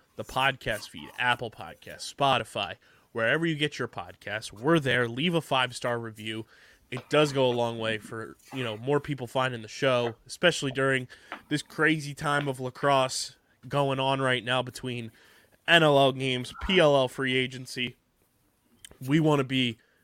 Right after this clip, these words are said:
your one-stop shop for everything, uh, lacrosse related. So go subscribe to the podcast feed. If it's Spotify, make sure you're following the show on Spotify.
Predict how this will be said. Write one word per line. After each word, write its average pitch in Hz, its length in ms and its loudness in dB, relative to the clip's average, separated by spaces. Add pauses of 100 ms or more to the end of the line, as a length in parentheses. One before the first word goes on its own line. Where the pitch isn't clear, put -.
(120)
your 135 140 -2
one-stop 135 500 0
shop 92 300 -8
for 110 160 -10
everything, 117 640 -4 (460)
uh, 107 160 -4
lacrosse 107 500 -4
related. 110 460 -2
So 107 300 -6 (480)
go 156 180 8
subscribe 143 480 2
to 135 60 0
the 127 80 0
podcast 120 580 -2
feed. 120 260 -10
If 117 160 -8
it's - 220 -8
Spotify, 131 500 2
make 123 180 -6
sure 127 140 -6
you're 110 120 -4
following 135 680 2
the 120 80 -6
show 123 400 -2 (440)
on 127 180 0
Spotify. 110 720 0